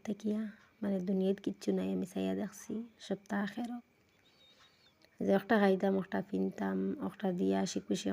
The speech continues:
করতাম, মানে আমি ফুরাইস গত শুক্রবার দেখিয়া আজকে বৃহস্পতিবার কুড়াই আর কি।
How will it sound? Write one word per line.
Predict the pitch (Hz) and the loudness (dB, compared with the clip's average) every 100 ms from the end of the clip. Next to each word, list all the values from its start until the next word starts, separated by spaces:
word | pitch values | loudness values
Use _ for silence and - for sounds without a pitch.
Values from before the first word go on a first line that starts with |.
| 185 | -2
করতাম, | 196 202 214 208 | -4 -4 -4 -2
মানে | 202 196 190 208 - _ _ | 0 0 -2 -6 -14 _ _
আমি | 208 196 190 | 0 2 2
ফুরাইস | 208 202 196 196 190 - _ _ _ _ - - - | 2 4 4 2 -2 -14 _ _ _ _ -20 -20 -10
গত | - | 0
শুক্রবার | 208 202 202 196 202 202 | 2 2 2 4 4 2
দেখিয়া | 202 196 202 202 208 196 - _ | 0 -2 -2 -2 -2 -6 -20 _
আজকে | 208 - 196 | -6 -2 0
বৃহস্পতিবার | 185 196 190 196 214 208 | 2 2 0 0 0 0
কুড়াই | 240 240 202 196 214 | 0 0 0 -2 -4
আর | 214 | -6
কি। | - 226 | -8 -8